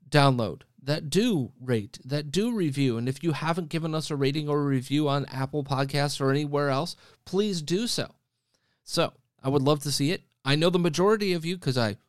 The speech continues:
see the stats, watch or listen,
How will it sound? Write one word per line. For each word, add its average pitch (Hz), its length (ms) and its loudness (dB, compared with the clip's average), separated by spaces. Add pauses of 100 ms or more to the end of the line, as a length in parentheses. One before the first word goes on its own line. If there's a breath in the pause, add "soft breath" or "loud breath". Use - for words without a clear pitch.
see 123 320 -2
the 143 80 -2
stats, 147 480 0 (260 soft breath)
watch 151 540 -6 (720)
or 170 480 4
listen, 156 380 0